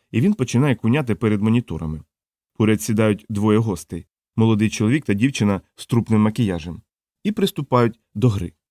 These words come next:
Невдовзі чоловік повертається до Ізідора і сором'язливо всміхається. "Привіт, не хочеш зіграти? Для пані винищувачки світів я заслабкий супротивник". Дівчина закочує очі. "Не щастить у битві, пощастить у коханні".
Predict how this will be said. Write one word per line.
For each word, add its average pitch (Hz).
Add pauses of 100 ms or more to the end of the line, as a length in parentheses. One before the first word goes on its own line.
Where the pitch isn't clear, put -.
(300)
Невдовзі 110
чоловік 110
повертається 107
до 107
Ізідора 107 (300)
і 110
сором'язливо 110
всміхається. 85 (1000)
"Привіт, 104 (140)
не 117
хочеш 160
зіграти? 90 (300)
Для 104
пані 107
винищувачки 107
світів 110
я 98
заслабкий 101
супротивник". - (500)
Дівчина 214
закочує 139
очі. 92 (440)
"Не 226
щастить 220
у 190
битві, 147
пощастить 156
у 175
коханні". 185